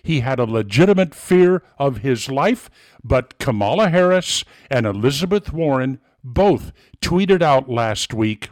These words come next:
that this was the anniversary of Michael Brown being murdered, murdered by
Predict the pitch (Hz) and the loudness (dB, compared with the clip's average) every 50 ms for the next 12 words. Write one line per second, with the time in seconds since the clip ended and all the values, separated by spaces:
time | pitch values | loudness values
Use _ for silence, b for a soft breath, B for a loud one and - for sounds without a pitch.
0 | - _ - 131 139 127 120 _ - 113 - _ - 127 156 175 190 - - - | -20 _ -8 -4 -4 -4 -4 _ -14 -20 -20 _ -2 2 4 4 4 2 -4 -8
1 | - - 135 143 139 123 98 113 113 120 117 117 117 147 190 202 208 190 156 170 | -8 -6 -2 -2 -2 -2 -4 -6 -6 -6 -6 -4 -2 -2 -2 -2 -4 -6 -6 -6
2 | 175 165 - - - 160 165 165 165 170 - - 127 101 95 92 95 92 101 123 | -6 -6 -6 -8 -8 -4 -4 -4 -4 -6 -6 -6 -8 -8 -6 -8 -6 -2 -2 -2
3 | 170 170 - - 185 170 127 113 147 135 131 127 127 127 123 107 98 135 135 131 | -2 -2 -4 -6 -6 -6 -6 -6 -6 -6 -4 -4 -2 -2 -2 -2 -2 -2 0 2
4 | 127 127 123 117 120 117 B B B B B 139 143 151 160 170 185 202 233 226 | 2 2 2 2 0 -2 B B B B B 2 4 4 6 6 4 4 2 0
5 | 180 147 147 127 113 117 127 147 180 202 208 123 117 _ _ _ _ _ _ _ | 0 0 0 0 2 0 -2 -2 -2 -2 -2 -4 -4 _ _ _ _ _ _ _
6 | - - 123 131 127 143 160 190 233 269 277 262 202 151 156 143 135 139 160 175 | -10 -6 -2 0 2 2 2 2 2 2 0 0 -2 0 0 2 2 2 2 0
7 | 170 190 - - 135 113 165 151 147 160 160 160 160 | -2 -4 -4 -4 -8 -6 -4 -4 -2 -2 -4 -4 -6